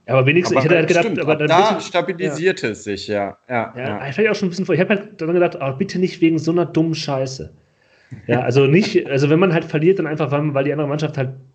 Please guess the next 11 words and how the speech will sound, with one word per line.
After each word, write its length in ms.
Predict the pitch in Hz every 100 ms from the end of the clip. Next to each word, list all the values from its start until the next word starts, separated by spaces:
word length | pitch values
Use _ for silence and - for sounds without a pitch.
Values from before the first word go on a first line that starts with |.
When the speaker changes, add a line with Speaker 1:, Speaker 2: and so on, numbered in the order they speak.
| _
Speaker 1:
individuell 460 | - 151 151 143 135
besser 320 | 135 - 185
ist 280 | 170 180 - _ _ _ _ _
und 60 | 113
nicht, 140 | 127
wenn 80 | 151
man 100 | 143
halt 200 | 131 131
einen 380 | 139 131 139 -
Rückpass 680 | - 139 156 - 101 92 -
verblödet. 1300 | - - - - 98 - _ _ 107 95 95 98 -